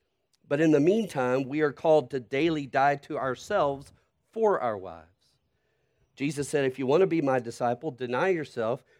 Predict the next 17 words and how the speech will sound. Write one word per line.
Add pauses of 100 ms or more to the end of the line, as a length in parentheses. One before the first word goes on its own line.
(120)
take
up
your
cross, (320)
and
follow
me." (960)
So
in
order
to
love
our
wives
as
Christ
loves